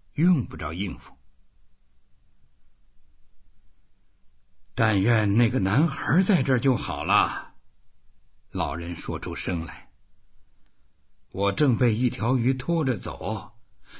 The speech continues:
成了一根系纤绳的短柱了。我可以把吊索系在船舷上，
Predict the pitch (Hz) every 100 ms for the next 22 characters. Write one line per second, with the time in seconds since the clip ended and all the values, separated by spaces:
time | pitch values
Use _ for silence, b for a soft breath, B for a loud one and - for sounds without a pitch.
0 | B - 143 151 139 131 156 160 156 160
1 | 131 - - 214 139 92 - 143 139 -
2 | 90 73 78 90 233 285 - - - -
3 | - - - _ - - - - - -
4 | 110 120 123 127 127 110 104 160 127 -
5 | - 85 95 131 92 80 - 117 190 -
6 | 87 185 180 - -